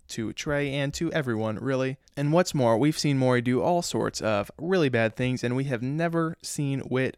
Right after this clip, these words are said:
punish him. We have seen Mori punished one time, by Miss Adelaide, and he was punished by picking up trash for a little while. No, he needs a lot more than that. But anyway, Wit and Mori have a good little talk, and we get that the value in the process is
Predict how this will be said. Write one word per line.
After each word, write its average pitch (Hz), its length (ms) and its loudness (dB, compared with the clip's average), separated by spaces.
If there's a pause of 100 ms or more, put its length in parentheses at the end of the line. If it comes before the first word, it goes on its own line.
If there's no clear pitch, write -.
punish 120 340 -4
him. - 160 -10
We 143 100 0
have 139 100 -2
seen 139 180 -2
Mori 120 360 0 (300)
punished 139 460 0
one 185 360 -2
time, 113 400 -6 (380)
by 113 260 0
Miss 104 220 -6
Adelaide, 107 460 -4 (200)
and 135 120 -2
he 135 80 0
was 131 120 0
punished 147 400 0
by 120 380 2
picking 165 320 0
up 135 120 -2
trash 107 580 -2
for - 200 -8
a 101 60 -2
little - 220 -10
while. 55 380 -8 (120)
No, 131 340 -2
he 156 220 -4
needs 143 360 -2
a 139 120 -2
lot 131 460 -2
more 113 500 -8
than 110 240 -4
that. 104 260 -8 (220)
But 139 360 4
anyway, 110 440 0 (140)
Wit 135 300 0
and 117 260 -4
Mori 117 240 0
have 110 320 -4
a 104 200 -4
good 156 200 -4
little 110 180 -2
talk, 104 440 -4
and 110 320 -6
we 123 140 -4
get 120 240 -4
that 104 100 -8
the 110 80 -4
value 127 440 0
in 131 160 -4
the 143 80 -2
process - 720 -6
is 117 460 -2